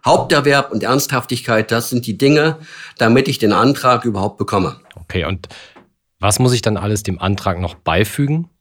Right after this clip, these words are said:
Speaker 2: um dann auch eine Chance auf Bewilligung zu haben? Was sind da so die wichtigsten Dokumente?
Speaker 1: Der Antrag beinhaltet sieben Seiten. Es ist, ja, Bürokratie.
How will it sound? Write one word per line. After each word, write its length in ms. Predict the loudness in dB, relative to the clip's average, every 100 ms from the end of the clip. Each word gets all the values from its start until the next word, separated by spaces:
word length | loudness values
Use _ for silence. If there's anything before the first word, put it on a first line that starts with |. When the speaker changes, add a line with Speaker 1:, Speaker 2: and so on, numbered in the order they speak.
| _
Speaker 2:
um 140 | -4 0
dann 140 | 0
auch 120 | -2
eine 80 | -4
Chance 340 | -4 -4 -4
auf 140 | -6 -6
Bewilligung 480 | -4 -2 -2 -2 -4
zu 160 | -2
haben? 300 | -2 -2 -6 -10 _ _
Was 100 | -8
sind 120 | -2
da 80 | 0
so 100 | 2
die 140 | 2
wichtigsten 420 | 2 2 0 0 0
Dokumente? 560 | 0 2 2 0 -4 -6
Speaker 1:
Der 260 | -2 2 4
Antrag 680 | 4 2 2 0 0 -6 -10 _ -2
beinhaltet 580 | 2 2 2 2 0 0
sieben 300 | 0 4 4
Seiten. 560 | 4 2 0 -2 -4 -8 _ _ _ _
Es 160 | -4 0
ist, 340 | 0 -2 -8 -8 -8 -8 -2
ja, 260 | 2 2
Bürokratie. 800 | 2 4 4 2 -2 -2 -2 -4